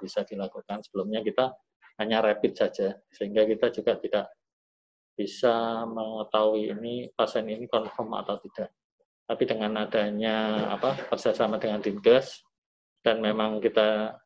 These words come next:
dari S K adalah rujukan dari covid nineteen, akhirnya kita bisa dipermudah dan bisa fasilitasi. Sehingga kita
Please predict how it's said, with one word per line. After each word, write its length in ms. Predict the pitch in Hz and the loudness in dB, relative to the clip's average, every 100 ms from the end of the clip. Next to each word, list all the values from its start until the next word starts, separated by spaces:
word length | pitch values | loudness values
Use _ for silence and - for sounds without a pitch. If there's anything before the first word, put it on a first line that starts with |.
| _ | _
dari 220 | 120 113 | 4 6
S 240 | 107 - - | 4 2 0
K 180 | 113 | 0
adalah 300 | 101 107 104 | 2 2 4
rujukan 720 | 107 113 113 - 113 104 101 101 - _ - - | 2 0 -4 -4 -2 -2 -4 -8 -14 _ -20 -2
dari 380 | 107 101 101 95 | 0 2 0 0
covid 320 | 104 117 104 | 0 0 -2
nineteen, 560 | 101 101 117 127 135 - | -4 0 0 0 -6 -12
akhirnya 300 | 104 - 123 113 | -12 -8 -6 -2
kita 200 | 107 131 131 | 2 2 0
bisa 240 | 107 120 117 | -2 0 0
dipermudah 640 | 110 113 110 107 - 123 | 0 0 -2 -4 0 0
dan 160 | 120 110 104 | 2 0 -2
bisa 400 | - - 117 - _ _ _ | -6 -4 -6 -6 _ _ _
fasilitasi. 680 | 113 - 127 127 123 - 98 - | -2 4 4 4 2 0 -4 -6
Sehingga 240 | - 123 | 2 2
kita 220 | 123 113 | 4 4